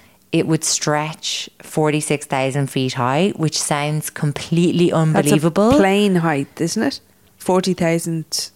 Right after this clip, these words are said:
Speaker 1: It
Speaker 2: feet
Speaker 1: just
Speaker 2: into the
Speaker 1: seems
Speaker 2: sky.
Speaker 1: completely unbelievable, but even if it's, like,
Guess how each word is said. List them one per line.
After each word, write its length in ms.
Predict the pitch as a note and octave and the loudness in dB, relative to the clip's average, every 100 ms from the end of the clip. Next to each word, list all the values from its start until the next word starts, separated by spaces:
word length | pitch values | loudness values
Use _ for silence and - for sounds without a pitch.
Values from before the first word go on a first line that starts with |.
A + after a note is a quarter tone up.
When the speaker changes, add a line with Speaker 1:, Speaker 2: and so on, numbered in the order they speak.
| _ - - | _ -6 -2
Speaker 1:
It 80 | |
Speaker 2:
feet 100 | G3 | 0
Speaker 1:
just 160 | E3 B3+ | 2 0
Speaker 2:
into 140 | D#3 | -2
the 60 | D#3+ | 0
Speaker 1:
seems 300 | D4 C#4+ C#4 | 2 4 2
Speaker 2:
sky. 60 | F#3+ | 2
Speaker 1:
completely 840 | G#3 F#3+ - F3+ F#3 G3 A#3+ G#3+ | 2 2 0 2 4 6 4 4
unbelievable, 560 | B3 B3 C4 C4+ B3+ D4 | 4 6 4 2 4 2
but 160 | A3+ A3 | 4 2
even 260 | C4+ D#4 | 2 2
if 200 | C4 - | 0 0
it's, 260 | A3+ A3 - | -2 0 -2
like, 400 | F3 F3 E3+ | 0 0 -2